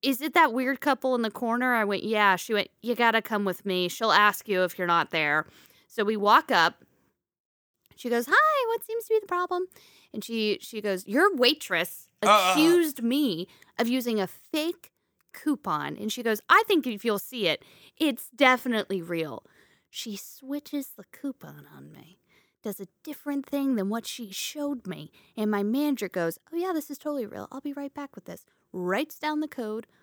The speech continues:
Speaker 1: walks back with me and goes, "You have to double check your work." And I go, "I promise it was fake." And I'm explaining it, all of it.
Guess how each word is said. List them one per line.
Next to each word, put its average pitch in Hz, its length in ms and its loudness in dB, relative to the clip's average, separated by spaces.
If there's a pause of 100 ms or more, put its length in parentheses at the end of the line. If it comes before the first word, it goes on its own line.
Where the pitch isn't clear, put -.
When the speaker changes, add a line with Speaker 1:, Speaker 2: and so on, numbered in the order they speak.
(160)
Speaker 1:
walks 190 320 0
back 247 300 -2
with 202 80 -20
me 190 120 -4
and 170 120 -6
goes, 165 240 -8
"You 233 100 -6
have 202 260 -6
to 180 100 -14
double 170 340 -10
check - 340 -14
your 175 120 -8
work." 160 420 -10
And 208 120 -10
I 202 60 -4
go, 196 160 -2
"I 214 160 6
promise 302 640 6
it 285 80 0
was 302 220 -2 (220)
fake." 339 240 0
And 277 120 4
I'm 254 140 4
explaining 320 640 2
it, 302 240 0 (420)
all 294 220 6
of 269 100 0
it. 262 160 -2